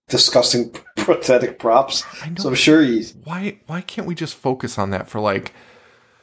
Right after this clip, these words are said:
Speaker 2: even if you gave me thirty minutes in this movie of just disgusting shit, I would have been so happy.
Speaker 1: I agree. I agree. I just, this movie's an enormous disappointment. Imagine being disappointed at a Charles Band production, but somehow he fucking pulled it off.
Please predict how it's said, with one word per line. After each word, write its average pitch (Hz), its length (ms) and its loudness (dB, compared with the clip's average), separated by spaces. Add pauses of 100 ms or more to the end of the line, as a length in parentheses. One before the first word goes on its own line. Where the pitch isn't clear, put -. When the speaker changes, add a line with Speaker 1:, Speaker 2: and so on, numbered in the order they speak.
(840)
Speaker 2:
even 208 240 6
if 202 140 2
you 170 60 4
gave 147 220 4
me 131 160 6
thirty 131 420 2
minutes 110 340 4
in 95 100 0
this 87 180 -4
movie 92 320 0
of 104 140 -2
just 110 260 2
disgusting 104 640 0
shit, - 520 0
I 120 80 2
would 113 100 4
have 95 60 -2
been 107 120 4
so 107 360 2
happy. - 640 -6 (680)
Speaker 1:
I 120 140 4
agree. 127 500 2 (140)
I 117 80 2
agree. - 440 2
I 117 120 -4
just, - 280 -14 (320)
this 147 240 -2
movie's 151 240 2
an 139 140 2
enormous 131 540 2
disappointment. 117 540 -2 (200)
Imagine 262 340 4
being 247 200 6
disappointed 143 640 2
at 127 160 2
a - 140 -2 (260)
Charles 123 280 2
Band 110 260 2
production, 120 400 -4
but - 380 2
somehow 170 300 4
he 147 100 0
fucking 131 320 -2
pulled 120 240 2
it 101 80 0
off. - 300 -6